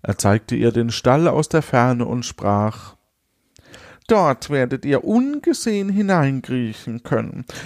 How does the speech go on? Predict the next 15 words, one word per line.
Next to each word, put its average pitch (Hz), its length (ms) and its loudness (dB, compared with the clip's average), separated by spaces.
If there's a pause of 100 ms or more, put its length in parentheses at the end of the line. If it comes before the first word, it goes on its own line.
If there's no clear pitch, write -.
Ich 175 200 2
will 262 140 2
mich 285 220 -2
derweil 196 600 4
auf - 320 0
der - 200 0
anderen 120 560 0
Seite 113 480 2
umsehen, 135 560 -2
ob 123 180 0
ich - 100 -8
etwa 127 360 2
ein 139 220 2
Hühnlein 190 840 2
erwische.“ 101 600 -2